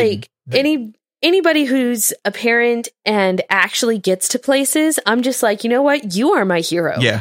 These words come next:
Speaker 2: You, you, I tip my hat to you.
Speaker 1: Because
Speaker 2: You
Speaker 1: I see what my sister and brother-in-law go through with their two kids, and I'm just like, "You are my hero for doing this."
Speaker 2: Yes. So that's that for this podcast.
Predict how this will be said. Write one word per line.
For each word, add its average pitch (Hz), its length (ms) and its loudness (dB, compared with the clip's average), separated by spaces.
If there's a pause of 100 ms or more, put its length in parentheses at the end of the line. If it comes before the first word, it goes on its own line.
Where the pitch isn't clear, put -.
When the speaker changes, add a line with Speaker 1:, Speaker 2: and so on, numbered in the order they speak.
Speaker 2:
You, 143 240 0
you, 131 320 0
I 113 120 2
tip 170 200 -2
my 131 140 0
hat 131 220 -2
to 254 100 -2
you. 240 80 -2
Speaker 1:
Because 240 200 2
Speaker 2:
You 175 120 2
Speaker 1:
I 330 100 4
see 302 220 0
what 262 160 2
my 208 140 0
sister 208 320 0
and 185 100 0
brother-in-law 175 920 0
go 175 220 2
through 175 200 -2
with 165 120 -2
their 175 160 0
two 170 160 -2
kids, 160 300 -2
and 175 80 -2
I'm 208 120 0
just 208 240 0
like, 170 460 -2 (480)
"You 185 300 -4
are 440 80 2
my 226 140 2
hero 175 500 0
for 175 180 -2
doing 156 400 -2
this." 123 280 -6
Speaker 2:
Yes. - 480 -2 (540)
So 117 760 0 (840)
that's 208 240 0
that 285 340 0
for 185 160 -2
this 403 180 0
podcast. 151 640 -2